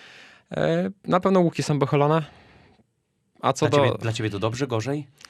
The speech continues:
Speaker 1: Na pewno jest lepiej. Sprzyja, sprzyja to, że tak powiem, jeździe. E, co do ścigania, e, na pewno to też muszą być dobrzy do-, zawodnicy, tak, żebyśmy się ścigali, tak. E,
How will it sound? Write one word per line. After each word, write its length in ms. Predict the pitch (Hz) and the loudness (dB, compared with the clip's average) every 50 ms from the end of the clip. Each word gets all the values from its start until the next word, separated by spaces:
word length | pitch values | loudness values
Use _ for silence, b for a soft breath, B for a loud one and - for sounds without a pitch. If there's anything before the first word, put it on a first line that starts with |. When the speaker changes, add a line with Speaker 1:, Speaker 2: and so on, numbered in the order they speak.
| B B B B B B B B B | B B B B B B B B B
Speaker 1:
Na 120 | 156 175 202 | -4 -4 -2
pewno 280 | - 233 220 214 202 | -2 -2 -2 0 0
jest 160 | 190 190 - - | -2 -2 0 0
lepiej. 340 | 98 92 - - 87 90 | -2 -2 -2 -4 -6 -6
Sprzyja, 520 | 98 - - - - - 135 135 131 131 - - | -6 -10 -12 -6 -2 0 2 4 4 2 2 0
sprzyja 380 | 113 - - - - 139 131 123 | -4 -8 -8 -4 0 0 0 0
to, 260 | - - 120 117 117 | 0 0 0 0 0
że 80 | 120 120 | 0 -2
tak 160 | - 117 113 | -2 -2 -2
powiem, 520 | - 110 113 110 110 110 107 107 101 - - | -2 -2 -2 0 0 -2 -2 -4 -6 -6 -2
jeździe. 480 | - 123 135 135 135 135 147 156 160 147 - - - | 2 2 2 2 2 0 0 0 -2 -2 -6 -10 -8
E, 260 | - 117 120 120 117 | -6 -4 -4 -4 -4
co 140 | - - 135 | -2 -2 0
do 120 | 135 135 | 0 -2
ścigania, 580 | - - - 139 135 143 143 143 143 143 143 139 - B B B B B B B B B B - - | -2 -2 -2 0 0 0 0 0 0 -2 -4 -6 -10 B B B B B B B B B B -12 -8
e, 340 | 135 - 135 139 139 139 139 139 _ _ _ _ _ _ _ - | -8 -6 -6 -6 -6 -6 -8 -10 _ _ _ _ _ _ _ -2
na 140 | 143 151 151 | 0 0 2
pewno 460 | 151 156 156 151 147 143 139 139 135 127 117 139 - - - | 4 2 4 4 2 2 2 2 0 -2 -4 -8 -10 -4 -2
to 100 | - 135 | 0 2
też 160 | 127 127 - | 2 2 0
muszą 260 | 123 117 110 - 113 107 | 0 -2 -2 -2 -2 -2
być 100 | 110 110 | 0 0
dobrzy 240 | 110 101 101 107 | -2 -2 0 0
do-, 160 | 98 98 98 - - | 0 0 -2 -2 -2
zawodnicy, 480 | 101 101 92 98 95 98 87 - 82 | -2 -2 0 0 -2 -2 -4 -4 -2
tak, 180 | - 107 104 104 | -2 -2 -2 -2
żebyśmy 320 | 101 92 90 - - 90 | -2 -2 -4 -4 -4 -6
się 120 | 82 - 85 | -6 -6 -8
ścigali, 440 | - - - 95 92 85 82 87 87 | -8 -6 -8 -6 -4 -4 -4 -4 -4
tak. 320 | - 95 92 - - - | -4 -4 -6 -6 -8 -8
E, 400 | - - - - - - - - | -8 -8 -8 -8 -8 -10 -10 -10